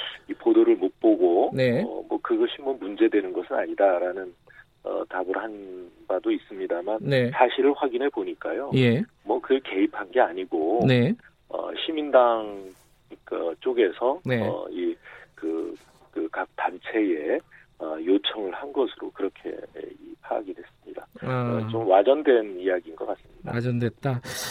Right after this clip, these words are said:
Speaker 2: 근데 이제 결과적으로 보면요. 원래는 이제 플랫폼 정당, 이렇게 연합 정당, 연대를 위한, 연대의 정당, 이런, 이런
Speaker 1: 네네.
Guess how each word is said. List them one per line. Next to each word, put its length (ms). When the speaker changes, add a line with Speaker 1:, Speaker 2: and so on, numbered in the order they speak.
Speaker 2:
근데 200
이제 160
결과적으로 760
보면요. 680
원래는 400
이제 280
플랫폼 500
정당, 460
이렇게 240
연합 420
정당, 600
연대를 840
위한, 200
연대의 1000
정당, 520
이런, 180
이런 360
Speaker 1:
네네. 260